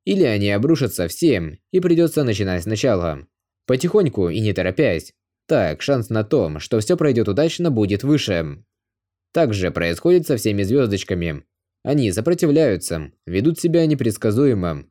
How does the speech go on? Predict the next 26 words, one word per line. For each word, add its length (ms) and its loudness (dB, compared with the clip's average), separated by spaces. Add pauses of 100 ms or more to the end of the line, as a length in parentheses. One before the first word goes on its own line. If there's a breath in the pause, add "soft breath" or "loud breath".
что 220 -2
усложняет 540 0
процесс 580 -2 (100)
и 120 -6
занимает 580 -2
много 280 0
времени. 600 0 (580)
Нужно 440 0
сконцентрироваться 1200 0
и 80 -12
приложить 560 0
все 160 0
усилия. 640 0 (380)
Нельзя 340 2
обращать 320 0
внимание 500 -2
даже 240 0
на 100 0
головную 480 0
боль, 400 0 (360)
которая 460 0
появляется 540 0
после 300 0
всех 280 0
этих 300 -2
манипуляций, 840 -2